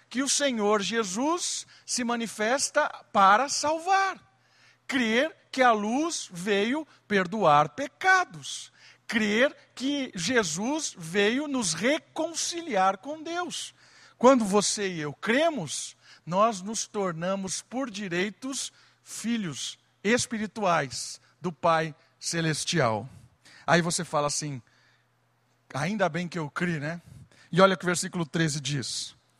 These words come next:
"Os quais não nasceram do sangue, nem da vontade da carne, nem da vontade do homem,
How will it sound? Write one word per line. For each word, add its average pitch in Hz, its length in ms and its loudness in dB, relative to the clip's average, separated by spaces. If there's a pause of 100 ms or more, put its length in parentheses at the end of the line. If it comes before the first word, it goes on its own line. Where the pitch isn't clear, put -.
(240)
"Os 180 200 2
quais 220 400 8
não 254 320 8
nasceram 220 640 6
do 196 120 0
sangue, 143 580 0 (580)
nem 247 320 6
da 254 140 10
vontade 214 560 6
da 185 140 6
carne, 143 560 4 (300)
nem 240 280 8
da 262 100 10
vontade 214 540 6
do 190 120 2
homem, 151 460 4